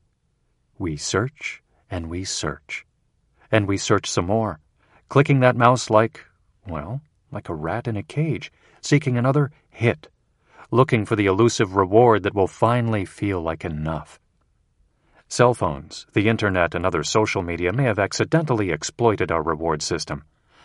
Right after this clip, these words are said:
but computer and video game designers intentionally manipulate the reward system to keep players hooked.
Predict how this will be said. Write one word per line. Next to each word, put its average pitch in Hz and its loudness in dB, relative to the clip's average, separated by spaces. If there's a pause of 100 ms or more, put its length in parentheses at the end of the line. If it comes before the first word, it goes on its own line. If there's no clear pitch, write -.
(200)
but - -2
computer 117 0
and 92 -2
video 104 0
game 120 -2
designers 120 -4
intentionally 95 -4
manipulate 80 -4
the 80 -8
reward 82 -2
system 87 -8
to 90 -6 (100)
keep - -8
players 80 -4
hooked. - -6